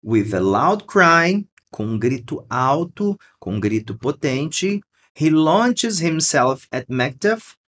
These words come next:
Ele se lança em direção a Macduff and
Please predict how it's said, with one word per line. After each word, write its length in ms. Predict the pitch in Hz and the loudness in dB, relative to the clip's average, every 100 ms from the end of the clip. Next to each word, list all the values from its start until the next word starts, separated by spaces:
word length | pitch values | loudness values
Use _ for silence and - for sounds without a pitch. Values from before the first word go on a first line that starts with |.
| _ _ 127 | _ _ -4
Ele 160 | 139 | -2
se 240 | 143 - 202 | 0 0 2
lança 880 | 175 170 220 269 262 - 123 98 - | 2 2 2 0 0 0 0 -2 -4
em 140 | 113 | -8
direção 560 | 117 127 127 - 117 113 | -4 -4 -2 -4 -4 -2
a 40 | |
Macduff 760 | 113 123 170 - 233 240 - - _ _ _ _ | -2 -2 -4 -4 -4 -4 -6 -20 _ _ _ _
and 300 | 143 143 147 | -2 0 -2